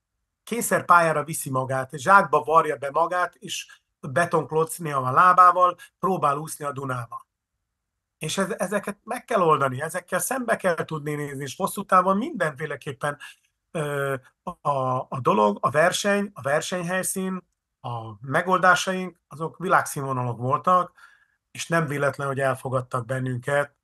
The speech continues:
a világba. És nem véletlen, tehát az egész, az egész vezetést ismeri az ember, most is ismerem őket. Most is vannak a bepróbálkozások az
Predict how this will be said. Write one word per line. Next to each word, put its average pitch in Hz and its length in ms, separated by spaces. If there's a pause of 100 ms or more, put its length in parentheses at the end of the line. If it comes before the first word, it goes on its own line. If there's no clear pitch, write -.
(460)
a 135 80
világba. 123 540 (100)
És - 100
nem 226 160
véletlen, 170 360 (640)
tehát - 320 (560)
az 135 140
egész, 185 500 (1300)
az 123 140
egész 147 320
vezetést 165 520
ismeri 127 340
az 110 120
ember, 117 380
most 160 260
is - 160
ismerem 117 420
őket. 113 400 (1800)
Most 165 220
is 214 120
vannak 165 300
a 190 60
bepróbálkozások 143 1080
az 127 120